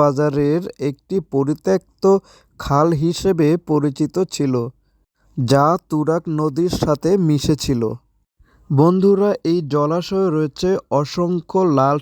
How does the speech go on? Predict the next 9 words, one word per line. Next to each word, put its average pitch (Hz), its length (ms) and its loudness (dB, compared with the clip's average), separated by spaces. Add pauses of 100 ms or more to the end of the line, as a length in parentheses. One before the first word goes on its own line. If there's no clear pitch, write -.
শাপলা 170 420 -4 (500)
এবং 165 240 0 (240)
একটি 143 220 -4 (140)
রেস্টুরেন্ট, 123 720 -2 (640)
সাথে 165 340 0 (160)
রয়েছে 175 380 -2 (300)
কলাবাগান 156 680 0 (100)
মাঠ, 120 200 -2 (500)
যা 147 220 0